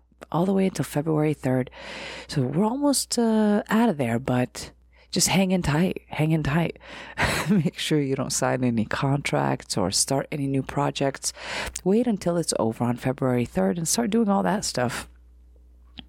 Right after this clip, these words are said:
And, uh, if an ex comes back around this time, I assure you it is not for good reason. Go ahead and release them back into the wilderness. Let them roam around some more until they finish baking.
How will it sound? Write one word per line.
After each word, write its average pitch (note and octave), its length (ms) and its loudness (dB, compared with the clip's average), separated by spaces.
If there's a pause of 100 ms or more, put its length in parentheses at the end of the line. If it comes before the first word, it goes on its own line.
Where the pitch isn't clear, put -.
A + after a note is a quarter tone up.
(680)
And, D#3 420 2
uh, C#3 240 2
if A3 180 0
an E3+ 200 0
ex - 260 -2
comes B2+ 320 -2
back G#2+ 460 -2
around B2+ 320 2
this A#2+ 180 0
time, C3 420 0
I D3 180 2
assure C3+ 560 2
you G#2+ 280 0
it B2 100 0
is A#2+ 200 0
not A#2+ 260 2
for - 140 -2
good B2 180 -2
reason. C3 340 2 (400)
Go D#3+ 160 2
ahead D#3+ 200 0
and D#3 200 -2
release E3 320 0
them D3+ 180 -2
back C3 360 -2
into A#2+ 160 0
the B2+ 100 0
wilderness. B2 640 0
Let B2 140 -2
them A#2+ 180 2
roam B2 140 4
around B2 340 2
some C#3+ 200 -4
more D3+ 320 2 (360)
until A#2+ 480 0
they B2+ 140 0
finish B2+ 380 -2
baking. A2+ 500 -4